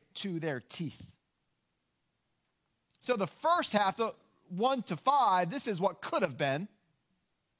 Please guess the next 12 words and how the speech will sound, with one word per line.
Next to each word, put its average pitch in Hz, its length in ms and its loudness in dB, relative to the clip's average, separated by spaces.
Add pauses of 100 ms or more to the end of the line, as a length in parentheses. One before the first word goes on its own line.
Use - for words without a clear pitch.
(1500)
And 202 140 -2
then 294 100 2
we 277 80 2
have 233 120 0
a - 20 0
transition 220 680 0
and 196 80 -4
we 190 100 -2
see 220 280 -2
what 185 260 2 (120)
has 208 420 2
been, 113 380 -6